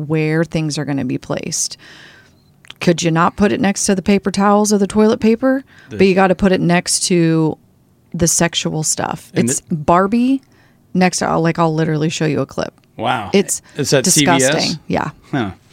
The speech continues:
Speaker 1: Anyway, so,
Speaker 2: Yeah.
Speaker 1: so that's how we're, we're coming. So if we're
Speaker 2: Right.
Speaker 1: talking about shows, it's gonna be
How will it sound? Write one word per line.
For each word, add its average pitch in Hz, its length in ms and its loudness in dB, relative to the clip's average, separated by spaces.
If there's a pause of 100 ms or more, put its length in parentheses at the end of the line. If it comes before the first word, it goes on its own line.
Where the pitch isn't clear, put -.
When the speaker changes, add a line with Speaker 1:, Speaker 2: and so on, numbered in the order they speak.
(260)
Speaker 1:
Anyway, 202 440 2
so, 185 360 2
Speaker 2:
Yeah. 151 320 2
Speaker 1:
so 233 300 0
that's 226 320 2
how 190 520 4
we're, 160 340 2
we're 160 500 0 (280)
coming. - 440 -4
So 165 260 2
if 156 180 -4
we're 180 60 -2
Speaker 2:
Right. 226 180 2
Speaker 1:
talking 208 180 0
about 160 320 0 (220)
shows, 147 800 2 (420)
it's 214 240 2
gonna 165 280 -2
be 151 460 -2